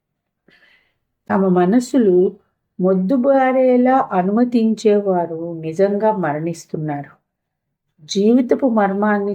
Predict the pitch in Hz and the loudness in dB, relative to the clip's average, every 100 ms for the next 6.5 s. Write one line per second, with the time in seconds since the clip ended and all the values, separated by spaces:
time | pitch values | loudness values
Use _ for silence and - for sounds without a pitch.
0 | 196 - 170 190 220 226 226 196 175 165 | -8 -2 0 2 0 -4 -4 -2 -2 -4
1 | - 156 165 - _ _ _ - 220 233 | -8 -12 -12 -16 _ _ _ -2 0 0
2 | 226 190 170 226 240 226 233 262 - 156 | 0 -2 0 0 2 2 2 -4 -2 -2
3 | 208 233 220 - 214 - - - - 190 | -2 -4 -6 -4 -4 -4 -4 -8 -4 -4
4 | 180 180 _ _ _ _ _ _ _ _ | -4 -12 _ _ _ _ _ _ _ _
5 | - 226 240 240 - 180 185 220 254 214 | -2 0 0 -2 -4 -8 -4 0 0 2
6 | 214 214 185 185 | -2 -2 -2 -2